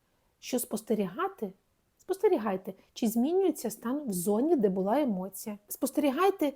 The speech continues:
чи відчуваєте ви рівновагу, як змінюється загальне відчуття себе після цих переміщень уваги з різних точок в тілі. Проговоріть і усвідомте: "Я можу керувати своєю увагою,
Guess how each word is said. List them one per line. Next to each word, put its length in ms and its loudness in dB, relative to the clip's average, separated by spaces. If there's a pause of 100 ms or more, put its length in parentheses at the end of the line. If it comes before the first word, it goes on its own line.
(140)
чи 120 0
відчуваєте 640 0
ви 160 6
рівновагу, 840 0 (400)
як 160 4
змінюється 560 2
загальне 600 -2
відчуття 600 -6 (180)
себе 540 0 (1080)
після 320 -2
цих 320 -4
переміщень 680 0
уваги 640 -4
з 120 -6
різних 480 2
точок 500 -8
в 60 -18
тілі. 680 -10 (760)
Проговоріть 720 4
і 20 0
усвідомте: 760 -2 (320)
"Я 260 4
можу 480 4
керувати 600 2
своєю 500 2
увагою, 500 0